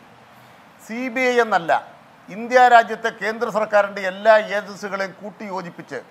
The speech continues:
സമഗ്രമായൊരു അന്വേഷണം തിരുവനന്തപുരം വിമാനത്താവളത്തിലേക്കും ദുബായിൽ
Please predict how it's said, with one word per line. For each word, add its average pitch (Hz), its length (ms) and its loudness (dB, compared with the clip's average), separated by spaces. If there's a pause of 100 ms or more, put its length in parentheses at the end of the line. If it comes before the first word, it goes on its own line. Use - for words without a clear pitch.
(880)
സമഗ്രമായൊരു 226 840 4
അന്വേഷണം 185 420 -8 (800)
തിരുവനന്തപുരം 247 580 0
വിമാനത്താവളത്തിലേക്കും 220 960 0 (500)
ദുബായിൽ 214 340 6